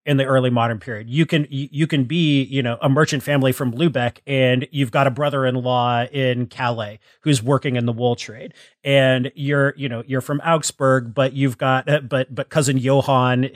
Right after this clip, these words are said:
is working in the German steel yard in London, right?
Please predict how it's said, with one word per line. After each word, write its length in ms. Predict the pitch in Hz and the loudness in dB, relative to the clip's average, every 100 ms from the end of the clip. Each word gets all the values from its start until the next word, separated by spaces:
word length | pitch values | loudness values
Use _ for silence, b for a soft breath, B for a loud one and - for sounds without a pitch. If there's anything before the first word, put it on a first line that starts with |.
| - | -14
is 380 | - 139 131 131 | -6 -2 0 -2
working 320 | 131 135 143 | -2 -4 -2
in 140 | 127 123 | -2 -2
the 100 | 120 | -4
German 320 | 110 139 131 | -2 0 2
steel 340 | 117 - 147 | 0 0 2
yard 280 | 127 120 117 | 2 2 0
in 120 | 120 | -2
London, 380 | 120 120 110 - b b b | -4 -4 -6 -14 b b b
right? 240 | 135 135 | 0 2